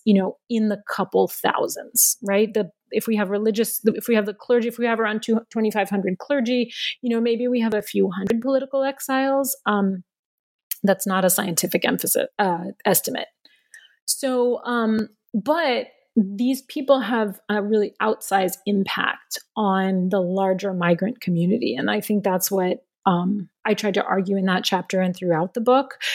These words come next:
that, you know, one particularly active political priest, if placed in a community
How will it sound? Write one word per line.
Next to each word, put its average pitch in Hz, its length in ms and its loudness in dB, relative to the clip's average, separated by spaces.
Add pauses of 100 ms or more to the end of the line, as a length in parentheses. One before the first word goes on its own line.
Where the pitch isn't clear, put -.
(180)
that, 196 520 0 (280)
you 214 140 2
know, 196 360 0 (500)
one 220 760 0
particularly 208 1040 0
active 185 1000 -2 (1000)
political 208 760 -2
priest, - 800 -2 (280)
if - 240 6
placed - 560 -4
in 214 100 2
a 196 80 2
community 208 800 -2